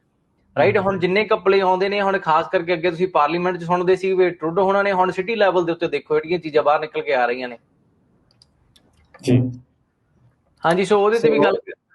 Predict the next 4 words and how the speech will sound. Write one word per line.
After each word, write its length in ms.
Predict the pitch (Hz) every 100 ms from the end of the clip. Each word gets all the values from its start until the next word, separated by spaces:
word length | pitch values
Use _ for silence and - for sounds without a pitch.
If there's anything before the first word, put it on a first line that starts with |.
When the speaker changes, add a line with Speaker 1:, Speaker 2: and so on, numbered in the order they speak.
| - _ _ _ - _ _ _ _ _ _ -
Speaker 2:
ਅ, 120 | 190 - _ -
ਹਾਂਜੀ, 360 | 147 175 175 202
ਅ, 40 |
ਅ, 640 | 170 151 156 156 156 160 160